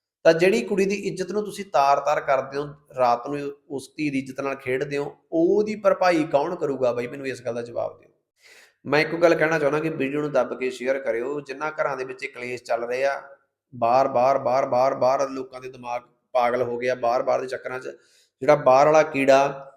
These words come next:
ਜਿਨ੍ਹਾਂ ਦਿਮਾਗ 'ਚ ਬਾਹਰ ਵਾਲਾ ਕੀੜਾ ਚੱਲ ਰਿਹਾ ਤੇ ਉਹਨਾਂ ਦੀਆਂ ਨੂੰਹਾਂ ਦੀਆਂ ਰਿਫਿਊਜ਼ਲ ਆਈਆਂ ਨੇ, ਮੈਂ ਉਹਨਾਂ ਨੂੰ ਹੱਥ ਜੋੜਦਾ ਕਿ ਇਸ ਰਿਸ਼ਤੇ ਦਾ ਐਡਾ ਵੱਡਾ ਮਜ਼ਾਕ ਨਾ ਬਣਾਓ, ਇਹਨੂੰ ਗੁੱਡੀ ਗੁੱਡੇ ਦਾ ਖੇਲ ਨਾ ਬਣਾਓ, ਸੌਦੇਬਾਜ਼ੀਆਂ ਨਾ ਬਣਾਓ।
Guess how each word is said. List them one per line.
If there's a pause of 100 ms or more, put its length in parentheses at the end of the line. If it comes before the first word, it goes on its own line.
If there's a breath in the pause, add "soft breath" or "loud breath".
(200)
ਜਿਨ੍ਹਾਂ
ਦਿਮਾਗ
'ਚ
ਬਾਹਰ
ਵਾਲਾ
ਕੀੜਾ
ਚੱਲ
ਰਿਹਾ (680)
ਤੇ
ਉਹਨਾਂ
ਦੀਆਂ
ਨੂੰਹਾਂ
ਦੀਆਂ
ਰਿਫਿਊਜ਼ਲ
ਆਈਆਂ
ਨੇ,
ਮੈਂ
ਉਹਨਾਂ
ਨੂੰ
ਹੱਥ
ਜੋੜਦਾ
ਕਿ (640)
ਇਸ
ਰਿਸ਼ਤੇ
ਦਾ
ਐਡਾ
ਵੱਡਾ
ਮਜ਼ਾਕ
ਨਾ
ਬਣਾਓ,
ਇਹਨੂੰ
ਗੁੱਡੀ
ਗੁੱਡੇ
ਦਾ
ਖੇਲ
ਨਾ
ਬਣਾਓ,
ਸੌਦੇਬਾਜ਼ੀਆਂ
ਨਾ
ਬਣਾਓ।